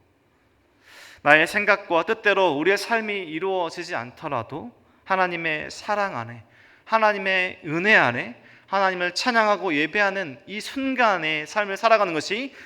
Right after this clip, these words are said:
우리가 누릴 수 있는 가장 큰 축복임을 기억해야 합니다. 우리가 받을 수 있는 가장 큰 축복은 우리의 밖에 있는 것이 아닙니다. 이미 우리에게 주신, 우리 마음의 중심에, 우리의 삶의 중심에 주신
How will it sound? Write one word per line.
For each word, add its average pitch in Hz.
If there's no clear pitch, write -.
우리가 160
누릴 147
수 180
있는 160
가장 185
큰 285
축복임을 202
기억해야 185
합니다. -
우리가 202
받을 202
수 233
있는 226
가장 202
큰 277
축복은 247
우리의 180
밖에 202
있는 185
것이 190
아닙니다. 190
이미 226
우리에게 208
주신, 202
우리 220
마음의 190
중심에, 151
우리의 165
삶의 220
중심에 190
주신 214